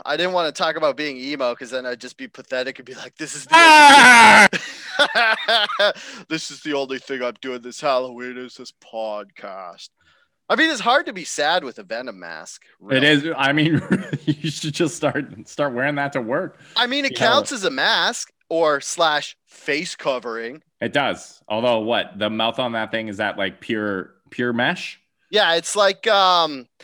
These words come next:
Speaker 1: it's the <laughs> same material as this fake hockey jersey. It's like that, uh, like, the super thin, I don't know. Like, you know when you have really cheap gym shorts?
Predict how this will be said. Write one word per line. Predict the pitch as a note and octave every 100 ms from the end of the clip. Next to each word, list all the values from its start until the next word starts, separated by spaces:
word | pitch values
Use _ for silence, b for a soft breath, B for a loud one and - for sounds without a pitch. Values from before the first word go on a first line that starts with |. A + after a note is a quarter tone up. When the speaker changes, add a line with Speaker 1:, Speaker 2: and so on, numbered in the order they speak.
| B B B
Speaker 1:
it's | -
the | G3+
<laughs> | - -
same | G#3
material | G3+ F3 F3 E3+ F3 D#3+
as | -
this | C#3+
fake | - E3 D3+
hockey | C#3+ C#3 - D3
jersey. | C3+ B2+ C3+
It's | C3 -
like | E3 D#3 -
that, | E3+ D#3+
uh, | D#3 D3 C#3+ C3+ A#2+ - _ _ b b b b -
like, | D#3+ -
the | E3
super | - G#3 F3 G3
thin, | - - F3 E3+ E3+ E3 D#3 _ _ _ _ _ _ _ b b b b b _ _
I | C#3+
don't | C3+ G#2+
know. | G2+
Like, | D3+ F3+
you |
know | A#3+
when | C#4+ B3
you |
have | G#3+ E3 C#3
really | D3+ E3
cheap | D#3 - E3 -
gym | - C3+ D3
shorts? | - F3+ G3+ A3 - -